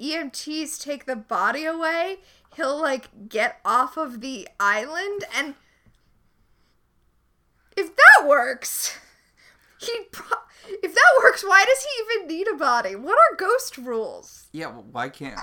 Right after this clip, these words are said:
Speaker 2: uh, I guess maybe he's tied to the spot where he died. Maybe his body's buried on there.
Speaker 1: Okay, we
Speaker 2: And
Speaker 1: know his
Speaker 2: Alcatraz
Speaker 1: body's not
Speaker 2: Oh, you're
Speaker 1: buried
Speaker 2: right,
Speaker 1: there.
Speaker 2: you're
Speaker 1: We know
Speaker 2: right.
Speaker 1: it's interred somewhere else.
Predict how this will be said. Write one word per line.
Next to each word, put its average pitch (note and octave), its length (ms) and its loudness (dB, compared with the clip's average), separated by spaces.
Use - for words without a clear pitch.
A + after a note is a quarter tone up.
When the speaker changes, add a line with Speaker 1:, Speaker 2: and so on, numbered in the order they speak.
Speaker 2:
uh, A2+ 120 -12
I A#2 120 -10
guess D3 380 -12
maybe C3 340 -12
he's C3+ 320 -14
tied A#2+ 360 -8
to - 100 -20
the B2+ 80 -16
spot - 440 -8
where A#2 200 -16
he A#3+ 480 -20
died. D#4+ 800 -18
Maybe D#3+ 260 -12
his D#3 120 -10
body's F#3+ 520 -12
buried B3+ 480 -12
on C4+ 280 -10
there. C4+ 720 -14
Speaker 1:
Okay, C#4+ 240 -8
we C#4 140 -8
Speaker 2:
And C#4+ 80 -8
Speaker 1:
know - 160 -2
his G4+ 120 -4
Speaker 2:
Alcatraz - 40 -8
Speaker 1:
body's D#4 200 -6
not C4+ 260 -6
Speaker 2:
Oh, F#3+ 80 -6
you're A3 160 2
Speaker 1:
buried A#3 160 0
Speaker 2:
right, - 60 -6
Speaker 1:
there. G#3+ 120 2
Speaker 2:
you're - 80 2
Speaker 1:
We D4+ 80 -6
know C#4+ 160 -2
Speaker 2:
right. D4 80 2
Speaker 1:
it's D4 120 -4
interred D#4 340 -8
somewhere C#4 280 -6
else. F4+ 180 -2